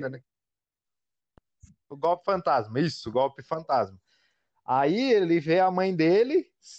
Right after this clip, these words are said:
virando caveira, envelhecendo lá e tal, ele fica mais puto ainda,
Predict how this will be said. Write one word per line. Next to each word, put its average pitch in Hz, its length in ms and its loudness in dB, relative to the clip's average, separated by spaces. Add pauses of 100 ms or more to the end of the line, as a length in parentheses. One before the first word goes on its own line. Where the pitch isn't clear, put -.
(120)
virando 151 440 -2
caveira, 160 640 2
envelhecendo 147 640 -2
lá 143 300 0
e - 40 -20
tal, 180 340 2
ele 175 160 0
fica 202 280 -6
mais 196 280 0
puto 226 400 -4
ainda, 254 560 0